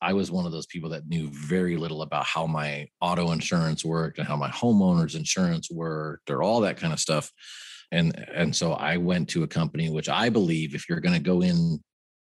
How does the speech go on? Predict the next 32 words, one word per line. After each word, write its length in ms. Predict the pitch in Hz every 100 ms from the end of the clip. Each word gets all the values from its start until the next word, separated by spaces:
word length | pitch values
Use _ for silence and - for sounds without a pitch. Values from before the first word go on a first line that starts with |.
| _
blind, 420 | 95 92 78 78 - -
meaning 240 | 85 78 71
having 360 | 78 76 78
no 160 | 82 85
experience 760 | 80 - - - 85 80 76
and 100 | 73
have 120 | 73 76
to 40 |
be 80 | 76
learning, 400 | 76 85 78 - _ - - _ _ _ _
this 220 | 101 85 90
is 140 | 76
the 100 | 80
best 340 | 69 73 - -
place 220 | 69 -
to 80 | 65
learn. 220 | 64 62 _ _ _ _ -
Like, 140 | 80 -
it's 100 | -
better 320 | 101 92 87
than 160 | 80
all, 240 | 73 98 60
and 380 | 85 85 80 -
just 240 | 87 117 120
in 60 | 113
my 120 | 98
opinion, 300 | - 87 80
their 120 | 80
training 360 | - 98 95 85
program 500 | 92 87 85 82 78
was 180 | 73 -
like, 240 | 58 -